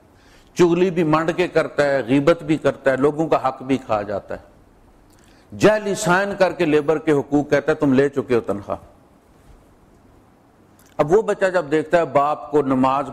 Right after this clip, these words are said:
پڑھتے ہوئے اور نماز کے لیے انسسٹ کرتے ہوئے کہ بچے کو کہ جماعت کے ساتھ پہنچا کرو، تو اس کے اندر ایک چڑ پیدا ہوتی ہے، ایک ضدی،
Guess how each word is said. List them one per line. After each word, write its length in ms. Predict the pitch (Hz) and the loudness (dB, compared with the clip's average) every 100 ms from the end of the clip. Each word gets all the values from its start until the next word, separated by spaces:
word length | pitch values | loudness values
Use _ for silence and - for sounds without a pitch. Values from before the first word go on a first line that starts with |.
| - | -2
پڑھتے 300 | 139 - 131 | -2 0 0
ہوئے 380 | 123 123 123 | 2 2 2
اور 220 | 120 - 117 | 0 0 0
نماز 580 | 123 123 123 127 131 117 104 - _ _ _ _ _ | -2 0 0 0 -2 -6 -12 -20 _ _ _ _ _
کے 120 | - 127 | 0 2
لیے 200 | 127 131 | 4 2
انسسٹ 420 | 127 143 135 - | 2 -2 -2 -2
کرتے 300 | 131 120 - | -2 0 0
ہوئے 240 | 131 127 123 | 2 2 0
کہ 120 | 123 | 0
بچے 360 | 110 120 135 | 0 0 0
کو 160 | 127 127 | 2 0
کہ 80 | 117 | 0
جماعت 400 | 110 135 147 - | 2 2 2 -2
کے 80 | 156 | -2
ساتھ 320 | 156 151 - | 0 -2 -2
پہنچا 320 | 156 143 151 | -2 0 -2
کرو، 300 | 139 127 113 - - - _ _ _ - _ _ _ _ - _ - - - - | 0 -2 -2 -6 -18 -20 _ _ _ -20 _ _ _ _ -20 _ -20 -20 -20 -4
تو 60 | |
اس 120 | 151 | -2
کے 80 | - | 0
اندر 180 | 175 180 | 0 0
ایک 120 | 180 - - | 0 -4 0
چڑ 160 | 196 151 | 2 2
پیدا 260 | - 104 101 | -2 0 0
ہوتی 280 | 90 - 90 | -2 -6 -16
ہے، 360 | - - _ - _ _ _ _ _ _ - | -18 -20 _ -20 _ _ _ _ _ _ -4
ایک 200 | 135 127 | -2 -2
ضدی، 540 | 110 165 135 175 143 | 0 0 2 0 0